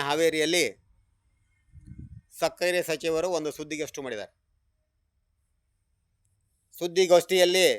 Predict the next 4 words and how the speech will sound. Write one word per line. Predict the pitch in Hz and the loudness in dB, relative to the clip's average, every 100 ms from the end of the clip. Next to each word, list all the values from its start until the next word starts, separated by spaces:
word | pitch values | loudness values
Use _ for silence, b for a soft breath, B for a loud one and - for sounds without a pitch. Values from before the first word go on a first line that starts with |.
| - _ _ _ _ _ _ _ _ _ _ _ - | -4 _ _ _ _ _ _ _ _ _ _ _ -2
ಕಬ್ಬಿನ | 165 156 190 185 165 | 0 0 2 2 2
ಬೆಲೆ | 170 170 156 | 2 2 2
ಬಗ್ಗೆ | 160 160 208 143 110 _ _ _ _ _ _ _ _ _ _ _ _ _ 143 | -2 4 6 6 0 _ _ _ _ _ _ _ _ _ _ _ _ _ -10
ಒಂದು | 151 120 | -4 -4